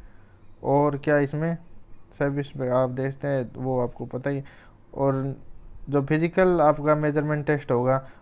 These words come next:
वो आपका क्या है, क्वालिफाई नेचर का होगा only।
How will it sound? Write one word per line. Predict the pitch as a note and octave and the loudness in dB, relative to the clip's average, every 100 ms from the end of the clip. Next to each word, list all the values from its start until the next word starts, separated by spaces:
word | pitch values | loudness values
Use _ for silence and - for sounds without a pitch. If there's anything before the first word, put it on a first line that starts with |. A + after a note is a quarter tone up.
| - | -2
वो | D3 | 4
आपका | D#3 C#3+ D3 | 6 6 0
क्या | C#3 C#3+ | -2 0
है, | C3+ | 0
क्वालिफाई | C3 C3+ C3+ C#3 C#3 C3+ | 0 2 2 2 -2 -2
नेचर | B2+ B2+ B2 | -2 -2 -4
का | A#2+ | -2
होगा | A#2+ C3+ C#3+ | -2 -2 -2
only। | C3+ C3+ C#3+ | -2 0 -2